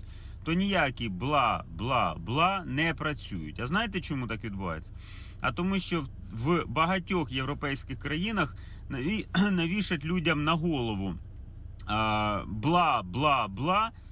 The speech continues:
не виходить, тому що люди мають, в принципі, гарну освіту, люди мають гарні зарплати, <clears throat> у них гарні доходи, вони живуть нормальним, щасливим життям. І ніяке бла-бла-бла,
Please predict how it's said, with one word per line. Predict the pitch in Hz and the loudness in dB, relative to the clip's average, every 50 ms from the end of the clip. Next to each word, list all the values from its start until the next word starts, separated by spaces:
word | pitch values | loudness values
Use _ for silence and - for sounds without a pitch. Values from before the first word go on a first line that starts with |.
| - - - - | -16 -14 -8 -4
не | 120 139 170 190 | 0 2 2 4
виходить, | 180 190 185 - - 180 151 131 110 95 92 90 - | 4 2 0 0 -2 -2 0 0 0 0 -2 -4 -4
тому | 143 147 165 160 | -2 -2 0 0
що | - - - 143 | -2 -2 -2 -2
люди | 147 170 208 208 180 175 | -2 -2 -2 0 0 2
мають, | 151 143 135 123 117 110 98 - - - - | 2 2 2 2 2 0 -4 -6 -10 -12 -6
в | - | -2
принципі, | 147 175 160 135 120 - - 95 92 117 120 | 0 2 2 2 2 0 -2 -4 -6 -4 0
гарну | 151 202 208 190 165 135 131 120 | 2 4 4 4 2 0 -2 -2
освіту, | 120 - - 156 175 196 190 180 - - 160 147 - - - - - | 0 -2 -2 0 0 0 0 0 0 -2 -4 -4 -6 -10 -14 -12 -8
люди | - 220 240 190 180 | -4 -2 0 2 2
мають | 160 143 135 131 131 120 | 4 4 4 2 2 2
гарні | 143 175 175 165 143 117 107 | 4 4 4 4 2 0 0
зарплати, | 101 107 127 123 - - 180 190 185 180 - - 165 151 - - - - - - - - | 0 0 -2 -2 -2 2 4 4 4 4 4 0 -4 -4 -6 -10 -12 -12 -12 -12 -8 -2
<clears throat> | - 208 185 - - - 202 - 135 | 2 2 2 2 2 0 0 2 2
у | 160 | 2
них | 190 208 220 190 151 | 2 4 4 2 4
гарні | 143 156 151 139 131 127 | 4 4 4 4 2 -2
доходи, | 127 123 139 135 - - 202 202 175 170 151 - - - - - - | -2 -2 -2 -4 -2 0 0 2 2 2 0 -2 -6 -14 -14 -12 -6
вони | - 131 160 175 175 | -2 0 2 4 4
живуть | 156 131 151 151 165 202 202 - - - - - - - - - - - - | 2 2 0 0 0 -2 -4 -4 -8 -12 -14 -14 -14 -14 -14 -14 -14 -10 -2
нормальним, | - 147 175 180 175 156 165 180 175 170 165 156 147 135 135 | 2 4 6 6 6 6 6 4 4 4 2 0 0 0 0
щасливим | - - - 165 156 147 - - 151 156 165 160 151 147 143 131 | 0 0 2 2 2 2 2 0 -2 -2 -2 0 0 0 0 -2
життям. | 113 135 120 - 120 104 90 87 85 - - - - - - | -2 -6 -6 -2 0 0 0 0 -2 -6 -10 -14 -14 -8 -2
І | 143 180 | 0 2
ніяке | 190 208 214 196 180 156 139 120 - - 120 | 2 2 4 4 6 6 4 4 2 -2 -4
бла-бла-бла, | 110 104 101 131 156 170 156 135 117 104 92 87 107 135 143 127 110 98 87 104 143 170 190 208 208 | -2 -2 0 2 4 6 6 6 6 4 2 0 0 2 4 4 4 4 2 2 2 4 4 4 2